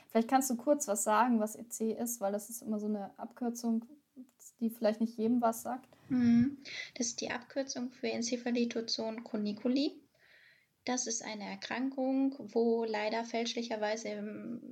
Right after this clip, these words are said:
Speaker 2: Netz, also im Internet kursiert, dass bis zu achtzig Prozent aller Kaninchen diesen Erreger in sich tragen. Es gibt aber neuere Studien, da ist diese, ähm, sag ich mal, die Verbreitung von dieser Infektion deutlich geringer. Und viele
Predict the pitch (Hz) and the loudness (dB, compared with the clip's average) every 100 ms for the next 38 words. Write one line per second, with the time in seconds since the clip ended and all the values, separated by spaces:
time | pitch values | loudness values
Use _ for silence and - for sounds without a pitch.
0 | - 214 226 233 - - 202 196 202 202 | -10 -4 -4 -4 -10 -10 -10 -8 -6 -4
1 | 240 254 226 226 - 226 214 214 214 202 | -2 0 -2 -4 -8 -8 -4 -4 -2 -4
2 | - - 226 - 202 202 220 233 208 - | -4 -4 -4 -4 -4 -6 -10 -10 -12 -6
3 | 196 208 - 190 190 190 196 196 196 185 | -4 -4 -4 -2 -2 -2 0 0 0 -2
4 | 190 - - 185 185 190 233 254 269 - | -2 -2 -4 -4 -6 2 4 4 2 -2
5 | 240 247 247 262 - - - _ - 240 | -2 -2 -2 -4 -6 -20 -20 _ -4 -2
6 | 220 208 202 214 226 226 233 220 226 214 | 0 0 0 0 0 -2 -4 -2 0 0
7 | 208 202 196 - 202 196 190 185 190 _ | 0 0 -2 -4 -4 -2 -2 -2 -6 _
8 | _ _ _ _ _ 202 196 196 190 208 | _ _ _ _ _ 0 2 2 0 -4
9 | 208 202 202 196 208 196 202 214 233 247 | -6 -4 -4 -4 -4 -6 -4 -4 -4 -4
10 | 247 254 - _ 214 208 202 196 185 196 | -4 -6 -8 _ -8 -6 -4 -2 -2 -2
11 | - - - 214 214 214 202 202 - 190 | -4 -8 -6 -4 -2 0 -2 -2 -8 -8
12 | 190 220 233 247 277 - _ _ _ _ | -6 -2 0 -2 -4 -12 _ _ _ _
13 | - 208 - 262 262 254 254 | -12 -4 2 4 4 2 -2